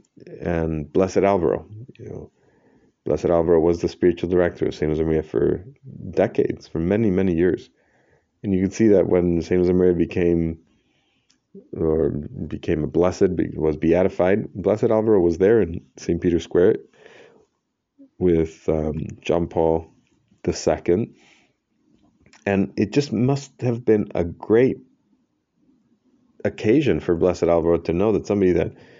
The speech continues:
that he was involved with for many years, and, and that somehow that God y-, used his own advice and his own prayer and his own sacrifice,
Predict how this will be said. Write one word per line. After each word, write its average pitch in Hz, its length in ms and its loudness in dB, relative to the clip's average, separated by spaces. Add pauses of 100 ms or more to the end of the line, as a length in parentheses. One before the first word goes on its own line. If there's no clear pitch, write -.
(640)
that 85 640 0 (1300)
he 107 200 -2
was 95 160 4
involved 90 420 0
with 69 220 2
for 85 160 0
many 95 280 0
years, 101 340 2
and, 180 160 -2 (240)
and 90 360 -2
that - 280 -2
somehow 92 280 -2
that 82 180 0
God 101 460 0
y-, 90 340 -10 (320)
used 104 720 0 (720)
his 92 260 0
own 131 200 2
advice 85 320 0
and 85 120 0
his 82 120 0
own 101 180 0
prayer - 360 0
and 82 100 0
his 85 140 -2
own 87 360 0 (140)
sacrifice, 87 680 -2